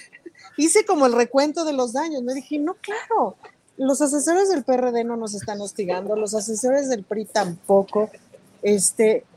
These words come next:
ni, no, no, o sea, ni, o sea, ni están hostigando a los asesores de Morena,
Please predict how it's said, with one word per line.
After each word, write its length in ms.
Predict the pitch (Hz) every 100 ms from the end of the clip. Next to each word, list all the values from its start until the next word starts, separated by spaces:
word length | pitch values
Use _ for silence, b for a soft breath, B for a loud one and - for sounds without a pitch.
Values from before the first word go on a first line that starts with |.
| _
ni, 240 | 220 220 214
no, 360 | 202 180 214 -
no, 320 | 226 262 320
o 40 | -
sea, 120 | - 277
ni, 260 | 277 269 262
o 80 | 226
sea, 160 | 254
ni 160 | 247 247
están 480 | 240 - 285 294 302
hostigando 500 | 311 - 240 240 247
a 20 |
los 140 | 226
asesores 460 | 208 208 196 233 240
de 80 | 226
Morena, 440 | 208 214 220 233